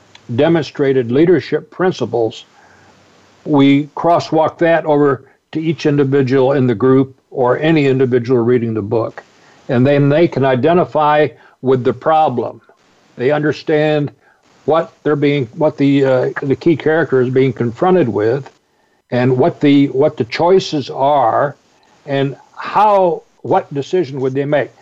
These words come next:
We have throughout the, uh, uh, the book, as well as our seminars,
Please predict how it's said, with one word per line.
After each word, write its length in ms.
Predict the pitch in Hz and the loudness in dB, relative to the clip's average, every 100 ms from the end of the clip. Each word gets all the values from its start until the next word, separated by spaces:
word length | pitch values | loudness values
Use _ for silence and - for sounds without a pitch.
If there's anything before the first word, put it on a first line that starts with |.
| _ _ _ | _ _ _
We 140 | 160 139 | -2 0
have 300 | 196 208 - | 2 0 -2
throughout 480 | - 185 165 170 - | -2 2 2 -2 -2
the, 320 | 147 135 131 | -2 -2 -4
uh, 140 | 123 113 _ _ _ - _ _ _ | -6 -10 _ _ _ -20 _ _ _
uh, 420 | 147 139 131 139 - | -2 0 2 0 -2
the 160 | 147 | -2
book, 500 | 123 190 160 123 - - _ _ _ _ - | 2 2 2 -2 -12 -18 _ _ _ _ -8
as 160 | 120 | -2
well 180 | 156 190 | 0 0
as 80 | 131 | 0
our 100 | 131 | -2
seminars, 760 | - 170 165 135 131 127 - | -2 0 0 0 0 0 -4